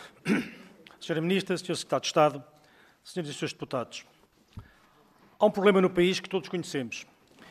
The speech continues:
mas que é tratado como se fosse um incidente. Não é. É um problema estrutural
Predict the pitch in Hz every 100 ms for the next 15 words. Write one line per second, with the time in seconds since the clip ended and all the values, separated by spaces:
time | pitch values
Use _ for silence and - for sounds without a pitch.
0 | - - 170 - 180 165 165 165 151 160
1 | 151 - 175 180 - - 190 196 180 147
2 | 110 - _ - 190 151 104 - - -
3 | - _ - 175 190 190 196 190 - -
4 | 156 120 104 -